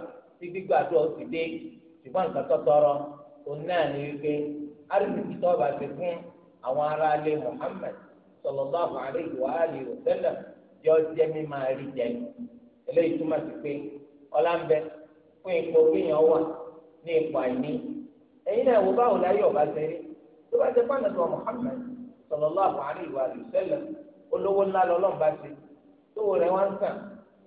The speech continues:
Ó, ó dájú wípé lọ́pọ̀lọpọ̀ gbà tó ṣeéṣe, ó jẹ́ pé àwọn ẹni tí wọ́n jẹ́ aláìní nínú àlùmà, wọn ò ní ṣe sùúrù, wọn ò ní ṣe sùúrù. Oníkálukú ó máa wọ owó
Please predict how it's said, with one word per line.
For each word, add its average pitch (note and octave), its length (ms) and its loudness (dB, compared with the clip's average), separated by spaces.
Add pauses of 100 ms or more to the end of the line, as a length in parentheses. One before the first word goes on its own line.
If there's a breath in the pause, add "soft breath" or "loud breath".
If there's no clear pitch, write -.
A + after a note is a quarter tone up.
(320)
Ó, G#3+ 40 -4 (140)
ó A3+ 140 2
dájú A#3 320 4 (540)
wípé - 260 -2
lọ́pọ̀lọpọ̀ F3 600 2
gbà C3 180 -2 (500)
tó A#3 120 -6
ṣeéṣe, A3 460 -2 (420)
ó - 140 2
jẹ́ G#3 180 0
pé A3 140 0
àwọn D#3 240 2
ẹni D#3+ 160 0
tí F3+ 120 -10
wọ́n F3+ 140 -4
jẹ́ F#3 100 2
aláìní F#3 360 2 (520)
nínú G3 200 0
àlùmà, D#3 460 2 (460)
wọn G#3 140 2
ò E3+ 80 6
ní F#3+ 80 0
ṣe F#3 200 0
sùúrù, D#3 300 -6 (680)
wọn F#3 100 4
ò D#3 60 6
ní E3+ 80 -2
ṣe E3+ 220 -2
sùúrù. D#3+ 280 -6 (340)
Oníkálukú F#3 540 2
ó F#3+ 60 6
máa D3 200 0
wọ C3+ 200 2
owó D#3 200 4